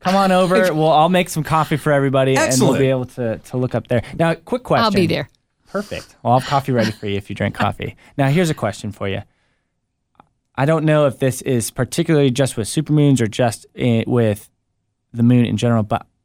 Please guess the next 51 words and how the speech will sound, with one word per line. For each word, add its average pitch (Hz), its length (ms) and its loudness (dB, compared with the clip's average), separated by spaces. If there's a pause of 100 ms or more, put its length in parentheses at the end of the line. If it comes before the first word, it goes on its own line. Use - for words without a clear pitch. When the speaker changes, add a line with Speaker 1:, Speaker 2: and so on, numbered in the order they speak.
(320)
Speaker 1:
when 147 540 0
you 147 80 -2
go 190 120 -2
outside 190 380 -2
and 143 100 0
the 127 40 4
moon 151 140 2
is 139 80 -4
closer - 280 -6
to - 120 -14
the 131 60 -4
horizon, 120 360 -4
it 113 60 -8
looks 117 240 -8 (140)
so - 400 -4
much 170 320 -2
bigger, 120 320 -2
and 113 180 -2
you 113 60 -2
can, 113 200 -14 (160)
that 123 180 -2
fourteen 165 460 -2
percent, 127 400 -2
in 127 100 -4
my 123 140 -2
opinion, 120 440 0 (380)
maybe 127 300 2
it - 260 -8
becomes 120 480 -2 (120)
a - 140 -10
lot 127 240 2
easier 120 320 0
to 104 60 -4
see 123 300 2
than 120 180 2
when 120 140 4
it's - 180 -4 (240)
way, 147 420 2
way 131 220 0
up 117 180 -6
in 120 80 -4
the 107 80 -4
sky. - 300 -14 (340)
Speaker 2:
Right. 143 120 -2
Speaker 1:
Is 143 60 0
that 202 240 0 (340)
true? 208 300 0
And 131 340 2
if 127 120 -2
so, 143 200 0
why 135 560 0